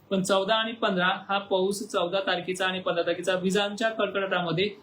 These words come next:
मध्यम ते अति जोरदार याची नोंद होणार आहे. मग हा पाऊस आणखीन सेम तालुका कोणता आहे किंवा सेम जिल्हा कोणता आहे,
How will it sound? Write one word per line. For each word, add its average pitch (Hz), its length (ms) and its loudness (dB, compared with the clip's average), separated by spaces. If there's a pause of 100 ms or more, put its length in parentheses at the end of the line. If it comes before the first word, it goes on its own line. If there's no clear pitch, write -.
(160)
मध्यम 202 380 2
ते 240 100 -2
अति 220 240 0
जोरदार 196 360 2
याची 202 200 0
नोंद 190 220 0
होणार 160 200 2
आहे. 143 440 -4 (120)
मग 202 80 4
हा 202 200 2
पाऊस 233 480 -2
आणखीन 208 380 4
सेम 226 380 -2
तालुका 208 280 2
कोणता 196 320 0
आहे 175 180 2
किंवा 208 260 -4
सेम 208 300 0
जिल्हा 190 220 2
कोणता 180 240 -2
आहे, 196 220 -4